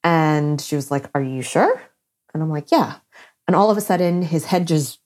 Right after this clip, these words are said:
bopped out into the, <laughs> in the clouds. And he was like, "Oh, this is beautiful." And we got to share that experience together.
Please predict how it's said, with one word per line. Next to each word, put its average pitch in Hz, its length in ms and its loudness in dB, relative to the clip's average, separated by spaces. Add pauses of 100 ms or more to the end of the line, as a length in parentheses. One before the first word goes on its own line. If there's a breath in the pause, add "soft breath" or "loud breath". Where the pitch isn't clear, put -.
bopped 175 260 0
out 185 380 2
into 180 240 -2
the, 185 100 -2
<laughs> 202 180 -4
in 214 100 6
the 185 200 4
clouds. 196 800 0 (440 loud breath)
And 214 220 0
he 285 120 2
was 294 180 -4
like, 311 180 2
"Oh, 349 180 0
this 339 180 0
is 330 180 0
beautiful." 320 440 2
And 175 140 2
we 175 120 0
got 165 200 0
to 175 60 -6
share 170 260 0
that 160 160 0
experience 170 640 -2
together. - 400 -4